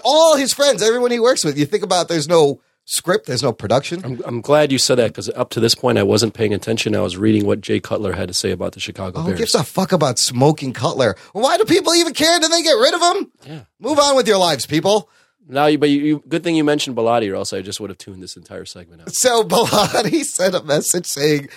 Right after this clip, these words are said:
Speaker 1: "Like I knew would happen, writer's strike averted. The studios knew they were going to make a deal with the W G A. They knew exactly what they were doing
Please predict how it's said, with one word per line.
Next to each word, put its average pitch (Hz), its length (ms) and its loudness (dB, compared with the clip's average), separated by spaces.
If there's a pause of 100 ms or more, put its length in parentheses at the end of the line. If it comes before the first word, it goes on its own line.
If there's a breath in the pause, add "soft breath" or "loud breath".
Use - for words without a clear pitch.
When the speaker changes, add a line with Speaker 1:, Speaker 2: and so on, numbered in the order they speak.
(140)
Speaker 1:
"Like 214 220 0
I 277 60 2
knew 269 120 2
would 247 140 4
happen, 180 280 2
writer's 202 280 0
strike 175 240 0
averted. 233 420 2
The 170 80 -4
studios 240 600 -2
knew 240 420 2 (220 soft breath)
they 117 100 -8
were 123 60 -4
going 175 160 4
to 180 60 0
make 165 120 2
a 147 60 -2
deal 165 240 4
with 175 100 4
the 127 60 -14
W 147 260 2
G 139 220 0
A. 135 100 2
They 120 140 -4
knew 135 120 -2
exactly 127 440 -2
what 127 180 0
they 123 80 -4
were 107 80 -4
doing 156 420 2